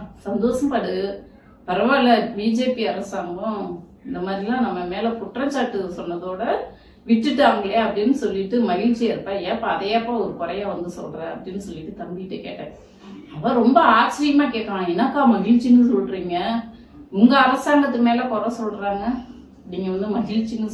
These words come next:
சொல்றீங்க" என்று சொல்லி ரொம்ப ஆச்சரியமா கேட்டான். ஆமாப்பா,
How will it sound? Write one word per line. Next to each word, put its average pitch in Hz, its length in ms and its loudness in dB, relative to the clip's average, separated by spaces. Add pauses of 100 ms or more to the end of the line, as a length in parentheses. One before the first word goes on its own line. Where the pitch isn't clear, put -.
சொல்றீங்க" 339 540 -8 (380)
என்று 247 240 4
சொல்லி 240 280 4
ரொம்ப 254 220 2
ஆச்சரியமா 214 580 0
கேட்டான். 190 420 -8 (1040)
ஆமாப்பா, 220 920 6